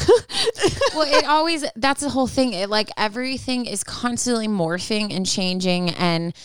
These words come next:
Speaker 2: you know, um, and there is, like, stuff that comes with also having a lot of money to pay for a nutritionist, a trainer,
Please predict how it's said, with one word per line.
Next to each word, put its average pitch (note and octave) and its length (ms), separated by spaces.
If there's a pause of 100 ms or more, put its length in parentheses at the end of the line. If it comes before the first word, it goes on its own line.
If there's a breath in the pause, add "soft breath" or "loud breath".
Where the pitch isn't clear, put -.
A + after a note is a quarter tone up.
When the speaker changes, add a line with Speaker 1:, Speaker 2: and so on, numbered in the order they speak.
(300 loud breath)
Speaker 2:
you G#3 180
know, F#3+ 260 (300)
um, F3+ 480 (460)
and A#3 180
there A3+ 120
is, A3 280
like, C#4+ 380
stuff - 340
that B3+ 180
comes A3 220
with A3 100
also G3+ 280
having A3+ 220
a G3+ 60
lot F#3 400
of G3 100
money G3 400
to G3 180
pay G3+ 360
for G3 260
a G3 40
nutritionist, F3 840 (300 loud breath)
a - 100
trainer, E3+ 720